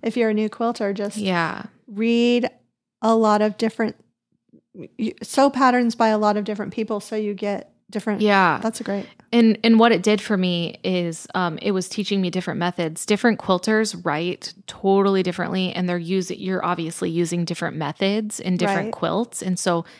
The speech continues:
Speaker 2: that's what taught me, was just quilting different types of quilt patterns from different designers. Um, and I just remember struggling with just the easiest, the methods I think are so easy. And, um, so yeah.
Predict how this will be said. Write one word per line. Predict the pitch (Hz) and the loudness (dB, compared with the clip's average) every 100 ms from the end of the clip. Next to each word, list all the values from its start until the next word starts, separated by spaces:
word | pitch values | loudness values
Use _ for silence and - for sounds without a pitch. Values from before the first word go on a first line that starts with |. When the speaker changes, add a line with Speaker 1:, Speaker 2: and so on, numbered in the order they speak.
| _ | _
Speaker 2:
that's | - 165 - | -4 -4 0
what | 285 - | -2 -2
taught | - 165 190 | -4 -2 -2
me, | 202 170 | -4 -8
was | 156 180 170 | -8 -8 -6
just | 180 - | -6 -8
quilting | - 185 185 196 165 156 | -4 -4 -2 -4 -4 -6
different | 170 165 190 170 | -6 -4 -4 -4
types | - 170 160 | -6 -8 -6
of | 170 | -10
quilt | - 170 | -6 -8
patterns | - 180 180 180 - | -4 -2 -2 -4 -6
from | 165 | -8
different | 156 165 165 | -8 -8 -10
designers. | 160 139 165 165 160 156 - - - - _ - | -10 -8 -8 -8 -10 -12 -14 -20 -20 -20 _ -4
Um, | 190 170 - | -2 -2 -4
and | 180 | -4
I | 180 | -2
just | 202 - | -2 0
remember | 196 175 175 170 147 175 _ _ _ _ _ _ | 0 0 0 -4 -6 -12 _ _ _ _ _ _
struggling | - - 180 208 190 180 | -8 0 2 2 0 -2
with | 190 180 | -6 -4
just | 185 - | -2 -2
the | - - | -6 -2
easiest, | 220 214 196 196 185 - | 2 2 4 2 2 -2
the | - | -2
methods | - 196 190 185 175 | 2 4 4 0 0
I | 170 | -4
think | 175 170 | -4 -4
are | 160 | -6
so | - - | -4 -4
easy. | 185 196 185 165 | -2 0 0 0
And, | 156 170 180 - _ _ _ _ | -4 -6 -8 -12 _ _ _ _
um, | - 170 127 180 185 _ _ | -4 -4 -6 -10 -12 _ _
so | - - | -12 -8
yeah. | 185 262 294 | -8 -8 -10